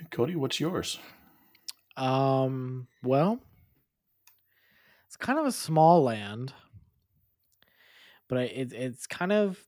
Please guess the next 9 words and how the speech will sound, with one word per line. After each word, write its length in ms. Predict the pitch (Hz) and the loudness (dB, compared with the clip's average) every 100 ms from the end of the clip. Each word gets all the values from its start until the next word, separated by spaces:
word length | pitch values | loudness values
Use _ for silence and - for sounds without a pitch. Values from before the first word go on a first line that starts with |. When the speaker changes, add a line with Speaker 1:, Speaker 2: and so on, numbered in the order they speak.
| _ _ - | _ _ 4
Speaker 2:
backed 320 | 156 180 - | 4 4 -2
itself 500 | 165 - 175 165 - | -8 0 4 4 4
into 360 | 160 151 151 135 | 2 6 6 6
a, 160 | 123 - | 4 0
a 100 | 131 | -8
corner 520 | - - 180 151 120 | 0 6 6 6 0
of 140 | 117 117 | -4 -4
the 80 | |
park. 540 | 113 - 113 139 - | -8 -4 -4 -4 -6